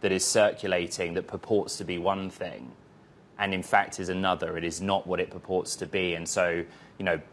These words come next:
experts, the government urging caution on that front.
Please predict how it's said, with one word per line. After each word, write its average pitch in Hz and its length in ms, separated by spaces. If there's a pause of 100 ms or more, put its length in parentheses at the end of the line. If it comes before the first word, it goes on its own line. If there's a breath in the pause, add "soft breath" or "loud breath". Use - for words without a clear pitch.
(120)
experts, 101 680
the 98 100
government 92 420
urging 92 300
caution 95 420
on 87 120
that 95 200
front. 87 340